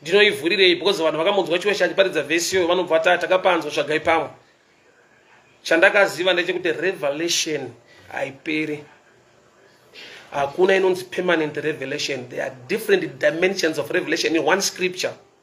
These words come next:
As God gives you the grace to see, to understand. Ndati chiri common. Hakuna shoko rinotuka Jesu.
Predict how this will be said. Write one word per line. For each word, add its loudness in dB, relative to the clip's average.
As -2
God 2
gives -8
you -2
the -6
grace -6
to -12
see, -4
to -10
understand. -4
Ndati 4
chiri -2
common. 2
Hakuna -2
shoko 0
rinotuka -2
Jesu. -4